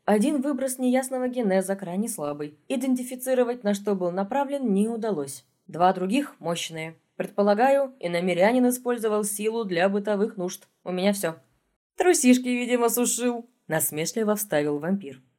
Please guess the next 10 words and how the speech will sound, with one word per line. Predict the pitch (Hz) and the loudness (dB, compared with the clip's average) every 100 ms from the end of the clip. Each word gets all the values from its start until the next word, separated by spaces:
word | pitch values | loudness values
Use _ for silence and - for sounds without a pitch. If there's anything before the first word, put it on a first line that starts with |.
| _ | _
"Что | - - - 285 | -6 0 2 4
ж | |
ты | - | 4
такой | 359 330 349 | 2 4 4
неугомонный?" | 311 330 269 349 254 156 139 143 - _ _ | 6 6 6 6 6 4 0 -10 -14 _ _
Корольков | - 151 143 143 143 190 | -2 2 2 0 -4 -2
нахмурился. | 202 196 135 127 123 - - _ _ _ | -2 -2 -4 -6 -12 -14 -18 _ _ _
Антон | 170 196 233 311 | 2 4 4 4
виновато | 277 254 240 226 247 262 | 4 6 6 2 0 -4
потупился. | 269 262 190 196 180 - | -6 -4 -4 -4 -8 -8